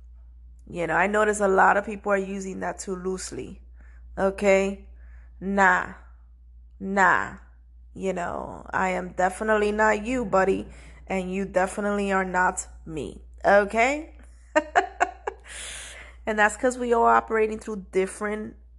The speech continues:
levels with the energetic frequencies. Okay? Yes, to an extent, we reflect each other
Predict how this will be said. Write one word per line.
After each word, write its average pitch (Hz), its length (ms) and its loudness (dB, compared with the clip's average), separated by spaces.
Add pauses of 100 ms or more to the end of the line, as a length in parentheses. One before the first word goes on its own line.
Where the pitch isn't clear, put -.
levels - 800 -4 (840)
with 196 160 -8
the 196 120 0
energetic 214 520 -2
frequencies. - 880 -8 (1500)
Okay? 196 520 0 (2000)
Yes, 214 640 4 (240)
to 240 200 -8
an 240 100 -4
extent, 226 640 -6 (1500)
we 208 180 -6
reflect 202 640 0
each 208 200 -12
other 196 360 -2